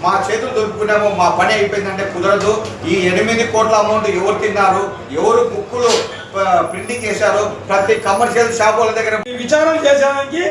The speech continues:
Speaker 2: కడప నగరపాలక సంస్థ అధికారులను ఎంక్వైరీ చేస్తారా? ఇంట్లో మనుషులను వేస్తే ఎవరు ఎంక్వైరీలో మీకు బయటపడతారు? వేయండి థర్డ్ పర్సన్గా కల-, కలెక్టరేట్ వాళ్ళనో లేదా విజిలెన్స్ వాళ్ళనో ఏసీబీ వాళ్ళనో అట్టటి వాళ్ళని వేయించండి.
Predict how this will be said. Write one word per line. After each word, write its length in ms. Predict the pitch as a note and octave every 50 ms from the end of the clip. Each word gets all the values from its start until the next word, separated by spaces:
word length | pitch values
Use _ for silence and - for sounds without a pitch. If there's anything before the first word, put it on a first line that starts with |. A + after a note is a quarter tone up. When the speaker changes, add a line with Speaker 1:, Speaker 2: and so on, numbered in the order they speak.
| - - - - - - - - -
Speaker 2:
కడప 260 | E4+ D4 D4 D4 D#4+
నగరపాలక 720 | D4+ C#4+ B3+ B3 B3+ D4 D#4+ D#4+ D#4+ D#4+ E4 E4+ D4+ - D#4
సంస్థ 300 | D4 D4 D4 C#4 D4 D#4
అధికారులను 760 | C4+ C4 C4 C4 - D#4 D#4+ D#4+ D#4+ D#4+ D#4 D4+ C#4 - - - - - - F#3+
ఎంక్వైరీ 420 | A3+ B3 A#3+ D4 D4+ D4+ C#4+ C4+
చేస్తారా? 680 | C4 C4 B3+ B3+ B3 A#3+ A#3+ C4 - - - - - - - - - - - - - - - - - - - - - - -
ఇంట్లో 360 | G3+ B3 C4 C#4 D#4+ E4 E4
మనుషులను 340 | D#4+ D#4 D4+ D#4 D#4+ D#4+ D#4+
వేస్తే 280 | D#4 D4+ D4+ D4+ D#4+
ఎవరు 520 | E4 D4 C4 B3+ D4+ D#4+ E4 D4+ - - - - - A#3+
ఎంక్వైరీలో 420 | C4+ C#4+ C#4+ D#4 D#4+ D#4+ D#4+ D#4+
మీకు 180 | D4+ D#4 D4 -
బయటపడతారు? 800 | C4+ C#4+ E4+ D#4 D#4 D#4+ E4 D#4+ D#4+ D#4+ D#4+ E4 E4 D#4+ - - - - - - - - - - -
వేయండి 420 | D3+ D3+ F#3+ B3 D4+ D#4 D#4+ D#4+
థర్డ్ 320 | B3 A3 - D4 D#4 D4+ D#4
పర్సన్గా 600 | D#4 - D#4 D#4+ D#4 D4+ D#4+ D#4+ D#4 - - - - - - -
కల-, 300 | A3 A#3 C#4 C#4+ D4 C4 - - - - - -
కలెక్టరేట్ 460 | A3+ C4 D4 C#4+ C#4+ D4+ D#4 D#4 D4+
వాళ్ళనో 440 | D4 D4 D4 D4 D4 D4 D4+ D#4+ D#4
లేదా 160 | D4 C#4 C#4
విజిలెన్స్ 420 | C#4+ C#4+ C#4 D4 D4+ D#4+ D4+ D#4
వాళ్ళనో 500 | D#4 D4+ D4+ D4 D4 D4+ D#4 D#4+ - - - - - - -
ఏసీబీ 320 | B3+ C#4+ C#4 D4+ D#4 D4+
వాళ్ళనో 240 | D4+ D4+ D#4 E4 D#4+
అట్టటి 300 | D4+ - D4 D4+ D4+ D4+
వాళ్ళని 220 | D#4+ E4 E4 D#4 D4
వేయించండి. 480 | D4 D#4+ D#4+ E4 E4+ E4+ D#4+ E4 E4